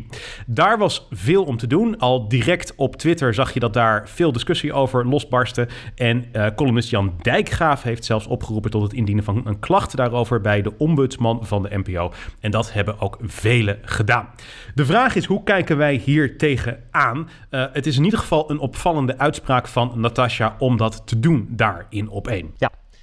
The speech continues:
Speaker 2: want ik denk dat we het even over het fragment moeten hebben. Even als disclaimer,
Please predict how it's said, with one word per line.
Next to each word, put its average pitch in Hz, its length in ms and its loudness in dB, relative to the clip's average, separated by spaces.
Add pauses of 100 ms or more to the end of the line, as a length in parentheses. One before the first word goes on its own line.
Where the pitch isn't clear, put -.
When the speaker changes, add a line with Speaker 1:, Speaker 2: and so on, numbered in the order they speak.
Speaker 2:
want 110 140 0
ik - 160 -2
denk 123 120 2
dat - 0 -
we 123 60 4
het 107 100 -2
even 131 200 2
over 113 120 2
het - 100 -4
fragment 120 360 0
moeten 117 200 2
hebben. 127 220 2
Even 131 200 -2
als 120 120 2
disclaimer, 120 680 2